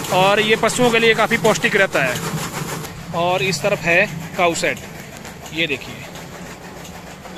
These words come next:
काफ़ी अच्छी नस्ल की ये गाय है, और I think मुझे लगता है कि ये गाय लगभग दस से बारह लीटर दूध तो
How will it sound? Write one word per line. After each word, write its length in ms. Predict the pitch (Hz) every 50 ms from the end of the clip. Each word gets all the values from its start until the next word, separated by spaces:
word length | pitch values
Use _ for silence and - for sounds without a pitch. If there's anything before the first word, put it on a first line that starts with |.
| - - - - - - - - - - - - - - - - - - - - - - - - - - - - - -
काफ़ी 320 | 175 180 175 - 202 208
अच्छी 240 | 196 - - - 220
नस्ल 240 | 190 180 - 196 190
की 100 | 175 196
ये 100 | 185 170
गाय 220 | 156 160 175 175 160
है, 160 | 156 196 233 - - - - - - - - -
और 260 | 170 170 175 180 185 196 185 - 208
I 100 | 185 185
think 240 | 180 196 214 220 214
मुझे 220 | 202 208 208 220
लगता 260 | 202 185 165 - 208
है 80 | 208 208
कि 80 | 214
ये 140 | 220 208 208
गाय 240 | 190 185 175 180 190
लगभग 400 | 196 180 180 180 165 196 202 202 208 214 220 214 - - - - - - - - - -
दस 140 | - 190 190
से 140 | - - 226
बारह 220 | 208 202 202 196
लीटर 260 | 196 196 185 185 196 190
दूध 200 | 190 208 208 165
तो 180 | - 190 214 226